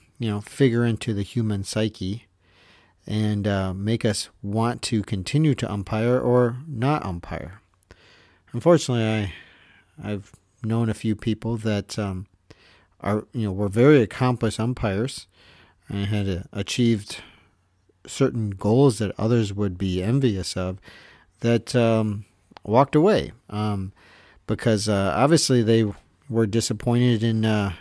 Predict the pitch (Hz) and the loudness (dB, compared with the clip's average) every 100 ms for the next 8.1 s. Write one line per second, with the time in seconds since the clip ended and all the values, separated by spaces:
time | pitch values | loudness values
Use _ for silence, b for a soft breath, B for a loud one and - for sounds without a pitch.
0 | B B _ 117 113 113 110 110 117 110 | B B _ -2 2 4 2 2 -2 0
1 | 107 117 135 123 107 90 82 85 90 95 | 0 2 2 2 -2 -2 -4 -6 -6 -4
2 | 95 101 101 104 104 98 107 113 113 98 | -4 -4 -2 -2 -2 -2 0 2 2 0
3 | 95 - 120 - 87 78 - _ B B | -4 -4 -4 -2 -4 -6 -14 _ B B
4 | B B - 135 247 - 175 135 113 117 | B B 0 4 4 2 0 0 2 6
5 | 117 90 92 90 - - - 104 - 120 | 4 4 -2 -4 -6 -12 -8 -6 -4 -4
6 | 110 - 107 101 104 101 107 101 101 98 | -4 -2 -2 0 -2 -2 -4 -2 -2 -2
7 | 98 101 101 82 101 92 98 104 104 95 | -2 -2 -4 -4 -6 -2 0 0 0 -2
8 | 92 | -6